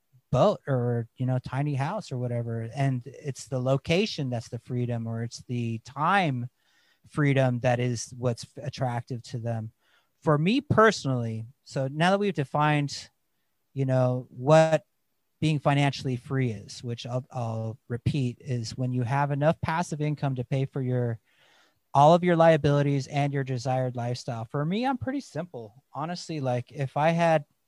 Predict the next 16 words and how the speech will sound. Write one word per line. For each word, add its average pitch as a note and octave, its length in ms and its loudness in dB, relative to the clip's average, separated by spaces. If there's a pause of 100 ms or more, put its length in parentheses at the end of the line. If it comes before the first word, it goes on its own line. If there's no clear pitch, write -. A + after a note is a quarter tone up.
(480)
ten F3 240 2
grand E3 340 0
of C3+ 120 -2
passive D3+ 400 -2
income D#3 300 -2
and C#3 120 0
I D3 80 0
could C#3+ 140 -4
travel C#3+ 320 0
the C3+ 80 -2
world C#3+ 420 2
and A#2 200 -6
bring C3+ 200 0
my C3 140 0
dogs B2+ 520 0
and, A2+ 160 -6